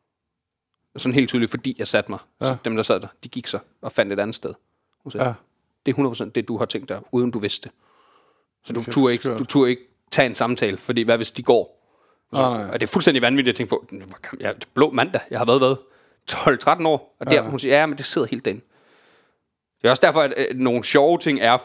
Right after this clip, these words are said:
Speaker 1: for eksempel noget, jeg godt kan lide at lægge mærke til, der. Du er ligesom mig, du kan godt lide brune værtshus og sådan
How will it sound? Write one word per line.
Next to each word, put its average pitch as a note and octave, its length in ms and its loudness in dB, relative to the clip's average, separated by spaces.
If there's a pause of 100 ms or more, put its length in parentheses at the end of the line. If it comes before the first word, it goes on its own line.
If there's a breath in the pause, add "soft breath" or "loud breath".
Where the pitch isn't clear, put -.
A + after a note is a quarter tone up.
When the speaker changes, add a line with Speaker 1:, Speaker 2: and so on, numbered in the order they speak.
Speaker 1:
for C3 80 4
eksempel B2 360 2
noget, C#3+ 180 6
jeg C3+ 160 2 (100)
godt C3+ 180 0
kan C#3+ 120 2
lide C3 140 0
at A#2+ 60 2
lægge A2+ 160 -2
mærke A#2 220 2
til, A2+ 120 -6
der. G2+ 120 0 (1500 soft breath)
Du C#3+ 40 4
er D3 40 4
ligesom C#3 140 2
mig, A#2 140 2
du B2+ 60 0
kan C3 60 4
godt A#2 80 2
lide A#2 120 -6
brune A#2+ 320 -2
værtshus F#2+ 420 -2
og G2+ 40 -12
sådan F2+ 160 -12